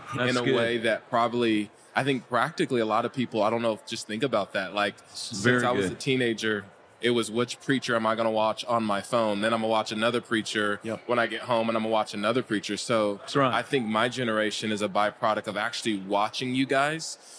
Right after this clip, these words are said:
Speaker 2: And I think the thing that we can't see is the way that you guys live your life privately. I think for me, I, I was talking to Pastor Marcus yesterday. I'm turning thirty next month. And I'm just thinking about right now, not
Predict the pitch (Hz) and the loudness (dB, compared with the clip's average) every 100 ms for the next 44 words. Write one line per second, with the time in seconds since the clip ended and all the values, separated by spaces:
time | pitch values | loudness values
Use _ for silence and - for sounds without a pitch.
0 | - - 127 120 113 107 - 127 151 139 | -12 -4 0 2 2 0 -2 -4 -2 -2
1 | 113 113 120 120 113 110 113 110 - 127 | 0 0 0 2 0 0 -2 -2 -6 -4
2 | 131 135 - 143 180 143 123 113 113 131 | -4 -4 -4 -2 -2 -2 -2 0 0 2
3 | 147 123 123 117 117 104 107 113 110 107 | 0 0 0 2 0 0 -2 0 0 2
4 | 101 101 - 117 107 117 107 98 95 92 | 0 -4 -8 0 0 0 -4 -4 -8 -8
5 | - - - 107 117 123 - 113 107 110 | -16 -20 -4 -2 0 -2 -2 -2 0 2
6 | 104 98 101 107 - 113 110 98 110 - | 2 0 0 0 0 -2 -2 -2 -2 -2
7 | 104 104 107 107 101 - 104 104 113 98 | -2 -2 -2 -4 -4 -2 -2 -2 -8 -8
8 | 92 117 117 110 98 - 107 98 95 - | -4 -2 0 0 -4 -8 -10 -8 -10 -14
9 | - - - 107 110 127 131 - 117 101 | -20 -20 -4 0 2 0 -4 0 -2 0
10 | 110 104 104 92 104 104 98 104 107 101 | -2 2 2 2 2 0 0 0 0 0
11 | 101 135 147 | 0 0 -2